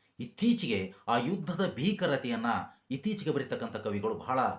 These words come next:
ಸೂಕ್ಷ್ಮವಾಗಿ ಅರ್ಥ ಮಾಡಿಕೊಂಡಿದ್ದಾರೆ. ಇತ್ತೀಚೆಗೆ ಬರೀತಕ್ಕಂಥ ಯಾವುದೇ ಕವಿಯನ್ನ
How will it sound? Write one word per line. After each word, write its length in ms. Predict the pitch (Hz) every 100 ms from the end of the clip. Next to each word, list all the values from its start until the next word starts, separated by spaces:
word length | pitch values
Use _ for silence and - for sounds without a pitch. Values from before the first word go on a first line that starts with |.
| - _ -
ಸೂಕ್ಷ್ಮವಾಗಿ 600 | 98 - 214 - 151 127 110
ಅರ್ಥ 240 | 92 -
ಮಾಡಿಕೊಂಡಿದ್ದಾರೆ. 1000 | 123 107 101 98 95 120 165 165 - -
ಇತ್ತೀಚೆಗೆ 480 | - 160 220 196 180
ಬರೀತಕ್ಕಂಥ 440 | 156 156 - 147 127
ಯಾವುದೇ 420 | 110 160 196 185
ಕವಿಯನ್ನ 360 | 147 143 139